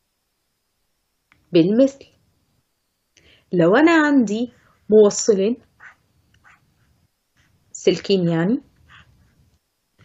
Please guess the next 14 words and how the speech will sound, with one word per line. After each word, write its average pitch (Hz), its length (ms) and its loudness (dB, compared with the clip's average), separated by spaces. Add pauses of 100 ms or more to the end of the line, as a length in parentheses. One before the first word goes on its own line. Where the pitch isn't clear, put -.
(240)
في - 140 2
ف-، - 320 0
ما 214 160 0
بينهم 269 400 -2
فرق 247 380 -6
في - 140 -10
الجهد، 185 360 -6
يعني 165 260 -8
واحد 196 460 -4
جهد 160 440 -2 (1800)
مرتفع 233 600 -2 (1700)
والتاني 262 480 0
جهد 202 440 -2 (840)
منخفض، 233 540 -4